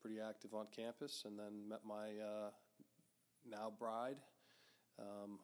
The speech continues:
who, uh, was a women's basketball player, and, uh, the rest, as they say, is, uh, is history. Stayed there and, um, got my master's degree and worked right away after undergraduate. Uh, you know, started in the marketing office in the athletic department.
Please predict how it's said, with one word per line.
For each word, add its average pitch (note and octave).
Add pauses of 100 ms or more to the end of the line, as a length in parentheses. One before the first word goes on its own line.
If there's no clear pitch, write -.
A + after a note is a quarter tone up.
who, G#2
uh, G2+
was G2
a -
women's G#2+
basketball A2
player, B2+ (320)
and, G#2
uh, G#2 (800)
the A2+
rest, A2+
as G#2+
they A#2
say, A2+
is, A2+
uh, A#2 (200)
is A2+
history. A2
Stayed D3+
there D3+
and, C3+
um, C3 (120)
got B2
my B2
master's A#2+
degree A#2+ (160)
and A2
worked A2+
right A2+
away A2+
after A2+
undergraduate. A2+
Uh, A2 (840)
you A2
know, G#2+ (120)
started A2+
in A2+
the A2
marketing A2
office A2
in A2
the A2
athletic A2
department. A#2